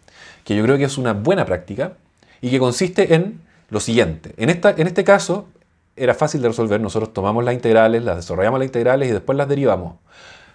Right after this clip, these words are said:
Pero estos problemas, sobre todo si ustedes están respondiéndolos con lápiz y papel en un control o en una prueba,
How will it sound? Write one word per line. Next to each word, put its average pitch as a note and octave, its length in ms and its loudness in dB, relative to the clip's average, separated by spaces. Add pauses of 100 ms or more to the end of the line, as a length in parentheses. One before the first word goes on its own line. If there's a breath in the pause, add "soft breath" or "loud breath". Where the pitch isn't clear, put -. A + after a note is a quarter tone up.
(340 loud breath)
Pero G2 340 4 (800)
estos - 220 -12
problemas, C3+ 500 0 (220)
sobre F2 220 -10
todo C3 120 0
si C3+ 100 -4
ustedes D3+ 240 2
están C#3 240 -4
respondiéndolos B2 520 -6
con F#2 180 -6
lápiz G#2 160 -2
y - 20 -2
papel A2 240 0
en F2+ 80 -6
un F2+ 80 -8
control F2 320 -6
o G#2+ 40 -2
en G#2+ 80 -4
una G2+ 120 -6
prueba, C3 320 0